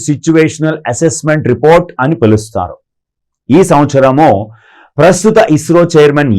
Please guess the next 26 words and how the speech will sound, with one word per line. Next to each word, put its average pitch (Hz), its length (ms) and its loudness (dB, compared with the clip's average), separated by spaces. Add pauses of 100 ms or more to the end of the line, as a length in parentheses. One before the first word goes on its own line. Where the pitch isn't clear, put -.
(120)
ఎస్ 160 180 0 (140)
సోమనాథ్ 143 680 2 (800)
దీనిని 180 400 4 (640)
ఏప్రిల్ 196 480 2 (440)
రెండవ 202 360 2 (160)
తేదీన 151 460 0 (440)
విడుదల 147 340 4 (140)
చేశారు. 120 420 0 (100)
కానీ 135 200 2
ఇది 139 100 2 (180)
మే 156 120 2 (160)
వరకు 165 260 2 (120)
కూడా 147 160 2 (140)
బయట 131 160 2 (100)
పడలేదు, 107 400 2 (100)
బయటికి 113 260 2
రాలేదు. 104 380 0 (180)
ఏప్రిల్ 135 380 0
రెండున 147 300 0
విడుదల 123 220 -2 (100)
చేశారు. 92 340 -8 (800)
భారత 175 280 2 (120)
ప్రభుత్వ 160 340 2 (120)
రంగ 160 140 0 (120)
వెబ్‌సైట్స్‌లో 151 640 0
కావచ్చు, 143 340 2